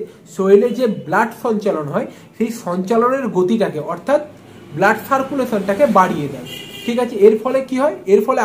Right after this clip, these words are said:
আপনাকে আরও বেশি উত্তেজনা দেয়, ঠিক আছে? এই ট্যাবলেটটা খেলে আরও বেশি আপনার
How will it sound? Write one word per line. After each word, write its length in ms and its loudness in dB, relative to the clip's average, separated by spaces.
আপনাকে 300 -4
আরও 140 4
বেশি 220 -2
উত্তেজনা 600 2
দেয়, 140 -8
ঠিক 180 -2
আছে? 180 0
এই 60 0
ট্যাবলেটটা 480 0
খেলে 160 2
আরও 120 4
বেশি 260 -4
আপনার 180 -2